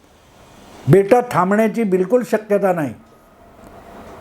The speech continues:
पित्याला शुभेच्छा देतो,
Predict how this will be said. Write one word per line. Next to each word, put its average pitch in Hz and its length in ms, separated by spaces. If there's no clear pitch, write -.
पित्याला 247 460
शुभेच्छा 254 540
देतो, 208 560